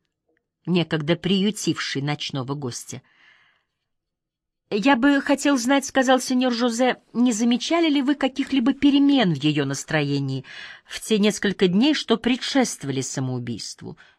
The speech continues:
Нет, она всегда была очень замкнута и молчалива.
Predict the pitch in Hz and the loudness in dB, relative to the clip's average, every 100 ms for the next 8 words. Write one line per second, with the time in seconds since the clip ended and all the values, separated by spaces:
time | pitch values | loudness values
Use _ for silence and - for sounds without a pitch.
0 | _ 302 381 - - - - _ _ _ | _ -2 -2 -4 -10 -20 -20 _ _ _
1 | _ _ _ _ _ _ 330 339 - 196 | _ _ _ _ _ _ -2 0 0 2
2 | 247 202 147 147 143 160 147 151 226 240 | 2 4 2 2 2 -2 0 2 0 0
3 | 151 - 127 123 120 - 127 175 - | -8 -6 -6 -8 -10 -8 -6 -6 -8